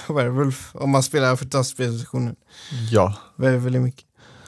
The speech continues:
Speaker 1: Ja, vad tycker du om spelet?
Speaker 2: Jag tycker att det är ett, det är ett väldigt kul spel ifall man får, jag har inte kört det s-, så mycket för att jag inte fått chansen att få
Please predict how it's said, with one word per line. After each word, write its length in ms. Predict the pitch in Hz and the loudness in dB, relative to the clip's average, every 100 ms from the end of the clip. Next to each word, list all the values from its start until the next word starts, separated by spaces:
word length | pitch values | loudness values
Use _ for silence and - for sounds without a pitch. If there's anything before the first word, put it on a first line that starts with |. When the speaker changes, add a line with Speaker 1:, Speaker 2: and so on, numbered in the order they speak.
| - _ _ | -20 _ _
Speaker 1:
Ja, 160 | - 78 | -6 0
vad 240 | 139 147 | 4 4
tycker 300 | - 160 170 | 4 4 4
du 160 | 160 175 | 6 8
om 160 | 165 | 8
spelet? 680 | 151 - 127 110 - - - - - _ 180 185 _ _ _ _ - _ _ | 6 4 4 4 -4 -4 -4 -6 -20 _ -20 -20 _ _ _ _ -20 _ _
Speaker 2:
Jag 280 | - 135 165 | 2 4 4
tycker 280 | 196 165 127 | 4 4 6
att 180 | 113 110 | 6 6
det 80 | 120 | 6
är 140 | 107 | 6
ett, 140 | 104 117 110 - 123 110 | 4 0 -4 -4 0 4
det 80 | 110 | 6
är 80 | 101 | 4
ett 160 | 98 | 2
väldigt 280 | 117 113 110 | 2 4 4
kul 180 | - 127 | 0 0
spel 340 | - 123 110 - | 2 4 4 4
ifall 180 | 110 120 | 2 4
man 140 | 110 | 2
får, 420 | - 113 107 101 104 - - - | 4 4 4 4 -2 -10 -20 -2
jag 120 | 120 | 4
har 80 | 117 | 4
inte 180 | 117 120 | 4 0
kört 360 | - 143 143 | 6 6 6
det 100 | 147 | 6
s-, 300 | 139 - - | 6 4 -4
så 80 | - | -2
mycket 280 | 135 131 117 | -2 0 2
för 100 | 120 | 4
att 100 | 110 | 4
jag 100 | 120 | 2
inte 140 | 110 | 2
fått 300 | 110 110 - | 4 2 0
chansen 500 | - - 110 92 113 | -10 2 2 2 0
att 120 | 101 - | 0 0
få 400 | - 95 92 | 0 2 2